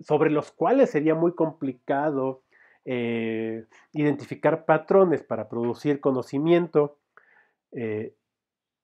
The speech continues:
en un formato, por ejemplo, de tabla, pues cuando no se, cuando no se presenta como una tabla, sino que se presentan como una visualización, pues resulta ser que ahí,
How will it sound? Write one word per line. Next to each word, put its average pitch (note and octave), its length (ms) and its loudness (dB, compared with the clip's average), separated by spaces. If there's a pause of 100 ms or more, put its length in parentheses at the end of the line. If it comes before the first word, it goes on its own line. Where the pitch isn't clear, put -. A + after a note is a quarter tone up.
(120)
en C#3+ 160 -2
un D#3 140 2
formato, D3 480 0
por B2+ 100 -2
ejemplo, C3 300 -4
de C3+ 100 2
tabla, F#3+ 540 8 (520)
pues D3+ 160 2
cuando C#3 280 2
no D#3 100 2
se, E3 160 0 (320)
cuando C3+ 220 0
no D3 100 0
se F3+ 80 -2
presenta D#3 400 -4
como D3 180 -4
una D#3 200 0
tabla, G3 280 4
sino C#3 220 -4
que - 80 -8
se B2 100 -10
presentan C#3 440 -4
como A#2+ 240 -4
una C#3 120 4
visualización, C#3+ 880 0 (300)
pues F#3 160 4
resulta G3 400 4
ser F3 280 2
que D#3+ 160 6
ahí, E3 440 2